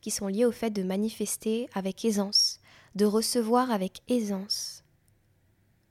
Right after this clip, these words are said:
J'avais fait le travail déjà, mais j'en suis à un nouvel espace, un nouveau niveau. Peut-être que c'est tout le travail que j'ai fait jusqu'ici en essayant de sortir seule qui m'a amenée à ça.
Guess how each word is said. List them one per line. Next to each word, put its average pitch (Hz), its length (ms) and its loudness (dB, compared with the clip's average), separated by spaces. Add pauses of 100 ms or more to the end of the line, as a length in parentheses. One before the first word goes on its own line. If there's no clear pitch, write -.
(1160)
J'avais 233 240 2
fait 330 220 -6
le 415 60 -2
travail 202 480 -2
déjà, 180 300 -6
mais 185 140 -4
j'en 214 160 -2
suis 254 340 -4
à 226 60 -2
un 202 80 0
nouvel 214 360 0
espace, 220 500 -6
un 190 40 -6
nouveau 214 360 -2
niveau. 190 340 -4 (2000)
Peut-être 254 400 0
que 233 100 0
c'est 214 160 -2
tout 285 260 0
le 302 120 2
travail 220 420 -2
que 220 120 -6
j'ai 196 160 -4
fait 196 180 -6
jusqu'ici 214 840 -6
en 202 260 -6
essayant 202 340 -6
de 202 120 -4
sortir - 500 -10
seule 254 380 -4 (880)
qui 208 140 0
m'a 196 140 2
amenée 214 320 0
à 220 80 -2
ça. - 280 -10